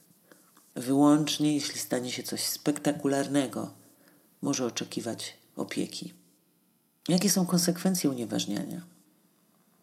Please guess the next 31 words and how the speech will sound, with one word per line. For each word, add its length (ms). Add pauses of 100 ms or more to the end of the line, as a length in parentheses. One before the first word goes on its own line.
(160)
Bardzo 420
poważne. 560 (460)
Dziecko 360
nie 200
uczy 260
się 140
nazywać 380
swoich 340
emocji, 560 (540)
regulować 600
wzbudzenia. 800 (400)
Przez 220
to 120
dysregulacja 760
emocji 300
postępuje. 640 (500)
No 120
właśnie 320
to 140
wzmacnianie, 800
tak, 220
tych 160
bardzo 340
silnych 380
emocji 420
czy 160
impulsywnych 600
zachowań. 500 (240)
Kiedy 220
dziecko 320
wybucha, 640